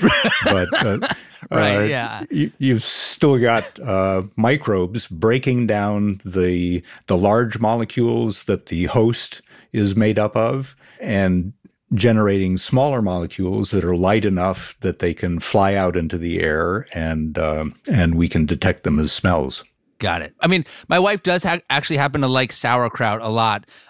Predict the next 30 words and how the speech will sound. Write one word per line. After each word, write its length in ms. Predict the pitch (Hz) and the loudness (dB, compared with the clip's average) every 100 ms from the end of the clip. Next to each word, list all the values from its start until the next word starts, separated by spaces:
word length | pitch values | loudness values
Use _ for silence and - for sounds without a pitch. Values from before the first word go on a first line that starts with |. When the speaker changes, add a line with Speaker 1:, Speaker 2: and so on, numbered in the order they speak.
| - | -4
Speaker 1:
um, 360 | 120 113 113 | -2 0 -2
but 120 | 127 | -4
she's 300 | 123 - 131 | -4 -2 0
not 180 | 123 143 | 2 2
a 60 | 147 | 2
big 160 | 135 | 0
fan 300 | - 131 123 | -2 0 0
of, 160 | 123 117 | 0 -2
uh, 60 | 135 | -4
you 160 | 131 135 | -2 0
know, 160 | 120 | -2
she 180 | 117 - | -2 0
doesn't 240 | 147 151 | 2 2
love 180 | 131 120 | 0 0
spicy 380 | - 135 127 131 | 0 0 0 -2
foods. 600 | - 127 113 110 107 - _ - | 0 2 2 0 -2 -10 _ -8
She 160 | - | 0
doesn't 240 | 131 127 131 | 2 2 2
love, 180 | 117 - _ - | 0 -2 _ -6
like, 160 | 131 | -2
let's 220 | 120 123 - | 0 0 2
say 160 | 127 | 0
fermented 420 | 107 127 120 113 | 0 0 0 -2
foods. 260 | 107 131 120 | -2 0 2
I 60 | 113 | 2
would 140 | 107 | 0
think 160 | 117 104 | -2 -2
of, 80 | |
like, 180 | 104 92 | -4 -4
kimchi. 720 | - 147 127 - 131 117 117 | 0 2 2 2 2 2 -2